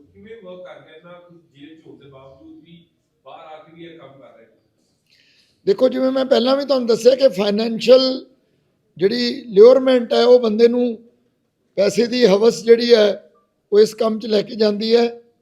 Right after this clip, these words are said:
Speaker 2: ਔਰ ਲਗਾਤਾਰ ਜਿਹੜੀ ਕੋਸ਼ਿਸ਼ ਹੋ ਰਹੀ ਹੈ ਕ੍ਰਾਸ ਬਾਰਡਰ, ਉਹ ਆਪਾਂ ਦੇਖ ਹੀ ਰਹੇ ਹਾਂ। ਔਰ ਇਹਨਾਂ ਦੇ ਅੱਗੇ ਜਿਹੜੇ ਯੂਥ ਨੇ, ਕਿਉਂਕਿ ਉਹ ਕਿਸੇ ਨਾ ਕਿਸੇ ਝਾਂਸੇ 'ਚ ਆ ਜਾਂਦੇ ਨੇ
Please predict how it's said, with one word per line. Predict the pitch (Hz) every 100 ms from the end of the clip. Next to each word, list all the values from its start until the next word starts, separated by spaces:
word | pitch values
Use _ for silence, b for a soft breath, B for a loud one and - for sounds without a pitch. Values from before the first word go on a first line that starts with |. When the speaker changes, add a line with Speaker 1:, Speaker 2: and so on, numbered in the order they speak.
| _ _ _ _ _ _ 208
Speaker 2:
ਔਰ | 226 240 247
ਲਗਾਤਾਰ | 240 208 214 233 240 233
ਜਿਹੜੀ | 226 233 247 226 240 _ _ _ _
ਕੋਸ਼ਿਸ਼ | 196 196 240 202
ਹੋ | 202
ਰਹੀ | 208 226
ਹੈ |
ਕ੍ਰਾਸ | 226 208 208 -
ਬਾਰਡਰ, | 196 190 214 214
ਉਹ | 262
ਆਪਾਂ | 202 220 196
ਦੇਖ | 196 170
ਹੀ | 233
ਰਹੇ | 226 226
ਹਾਂ। | 226 220 - _ _ _ _ _ _ _ _
ਔਰ | 202 233 262 277 -
ਇਹਨਾਂ | 233 277
ਦੇ | 285 254
ਅੱਗੇ | 226 262
ਜਿਹੜੇ | 262 262
ਯੂਥ | 214 220 247 254
ਨੇ, | 247 208 156 - _ _ _ _ _ _ _
ਕਿਉਂਕਿ | _ - 202 247
ਉਹ | 247 254 254 - 494 523 453 339 _ 370 190
ਕਿਸੇ | 220 233
ਨਾ | 247
ਕਿਸੇ | 240 208 240
ਝਾਂਸੇ | 254 226 196 208
'ਚ | 226
ਆ | 208
ਜਾਂਦੇ | 202 226 233
ਨੇ | 214 190